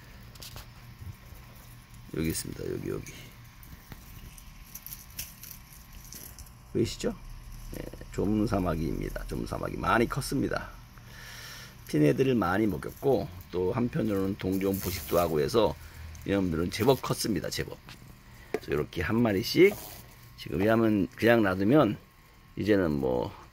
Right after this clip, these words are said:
다 잡아먹고 아마 한 마리밖에 안 남을 그런 상황에 처한지라, 예, 드디어 따로따로 놀 수밖에 없는 상황이 되었습니다. 자, 보이시죠?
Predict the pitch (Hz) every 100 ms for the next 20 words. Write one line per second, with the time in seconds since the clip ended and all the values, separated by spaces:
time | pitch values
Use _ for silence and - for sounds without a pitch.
0 | - 92 95 98 101 95 80 73 76 76
1 | 71 87 110 156 170 165 160 135 - 104
2 | 85 92 95 90 - - - - - -
3 | 101 98 101 120 110 98 - 113 95 82
4 | 113 117 - - - 50 50 104 - -
5 | - - - 69 107 135 180 143 - -
6 | - - - - - 113 110 - 64 53
7 | - - - - 78 80 - 69 - 50
8 | 50 82 117 110 104 - 65 - 58 58
9 | - - - - - - - - - -
10 | - - - - - - - - - -
11 | - 65 - - -